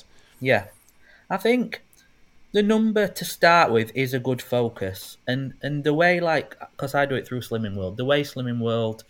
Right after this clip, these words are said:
works with the, like, do you know, like, this half stone and stone certificates and things like that, they're absolutely brilliant. Like, you've got, like, a, a goal to work to your next half a stone and things like that. They're fantastic, but,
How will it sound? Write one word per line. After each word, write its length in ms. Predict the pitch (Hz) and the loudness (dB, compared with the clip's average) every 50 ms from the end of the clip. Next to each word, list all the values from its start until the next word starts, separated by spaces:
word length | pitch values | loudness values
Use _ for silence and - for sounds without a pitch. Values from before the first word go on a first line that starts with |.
| _ - - - _ _ _ _ _ - | _ -20 -20 -20 _ _ _ _ _ -6
works 520 | 110 113 107 104 107 107 - - - - | -4 -2 0 2 0 0 -2 -6 -12 -8
with 480 | 107 110 107 107 104 101 101 - - - - 104 | -4 -2 -2 -2 -2 -2 -6 -10 -14 -16 -16 -10
the, 500 | - 110 107 107 107 104 104 101 101 98 98 - - - - - - - _ _ _ _ _ _ _ _ _ _ | -8 -6 -6 -6 -6 -6 -6 -8 -10 -12 -14 -18 -20 -20 -20 -20 -20 -20 _ _ _ _ _ _ _ _ _ _
like, 300 | 110 107 104 101 - - | -6 -6 -6 -6 -8 -10
do 80 | 104 107 | -10 -10
you 60 | 107 | -8
know, 80 | 107 104 | -6 -4
like, 200 | 107 104 - 95 | -4 -6 -6 -8
this 220 | 110 - - - - | -12 -14 -14 -14 -16
half 380 | - - 110 107 110 - - - | -10 -6 -6 -6 -6 -6 -12 -16
stone 400 | - - - 107 107 107 104 107 | -10 -4 -2 -2 -2 -2 -4 -6
and 100 | 104 101 | -8 -10
stone 320 | - - 104 101 104 101 | -6 -4 -4 -4 -4 -6
certificates 560 | - 113 - - 104 - - 101 - - 101 | -8 -12 -12 -14 -14 -14 -14 -16 -16 -14 -14
and 160 | 90 104 104 | -12 -12 -10
things 220 | 107 110 107 107 - | -10 -10 -10 -8 -6
like 160 | 107 98 104 | -6 -6 -4
that, 160 | 113 104 - - 117 | -6 -6 -6 -6 -2
they're 260 | 139 139 139 143 131 | 0 2 2 2 2
absolutely 600 | 123 - - - - 120 117 110 107 104 - 107 | 0 0 -2 -8 -10 -8 -6 -6 -6 -6 -6 -10
brilliant. 500 | 98 98 101 98 95 98 98 101 95 - | -10 -8 -6 -6 -6 -6 -8 -8 -10 -10
Like, 240 | 107 107 104 104 - - _ _ _ _ _ _ _ _ | -8 -8 -8 -8 -10 -14 _ _ _ _ _ _ _ _
you've 240 | 117 113 113 113 | -8 -8 -8 -4
got, 240 | - 113 107 - - | -2 0 0 0 0
like, 320 | 107 107 107 107 107 - - | -2 -4 -4 -4 -6 -6 -4
a, 420 | 107 107 107 104 104 104 104 104 - _ _ _ _ _ | -2 -2 -2 -2 -2 -4 -6 -8 -14 _ _ _ _ _
a 60 | - 110 | -12 -10
goal 300 | 110 - 113 110 110 107 | -2 2 2 4 2 2
to 120 | - - 107 | -2 -6 -8
work 260 | 101 107 107 - - | -6 -4 -6 -6 -6
to 100 | - - | -8 -10
your 60 | 101 98 | -6 -4
next 280 | 104 101 - - - | -4 -4 -4 -8 -12
half 240 | - 101 104 101 - | -10 -10 -10 -8 -10
a 60 | 107 | -12
stone 400 | - - - 107 107 107 104 107 | -14 -8 -6 -6 -4 -4 -4 -6
and 140 | 104 101 98 | -8 -10 -10
things 220 | 101 110 110 101 | -10 -10 -10 -8
like 180 | 101 101 101 - | -8 -8 -8 -6
that. 200 | 107 101 - - - 113 | -8 -10 -10 -12 -10 -4
They're 300 | 131 135 135 123 - - | -2 -2 -2 -2 -4 -6
fantastic, 760 | - 127 120 117 110 - 117 110 - - - 101 90 - 104 - | -6 -6 -6 -6 -6 -8 -8 -10 -10 -12 -10 -10 -10 -10 -10 -8
but, 200 | 120 117 - - | -6 -6 -6 -8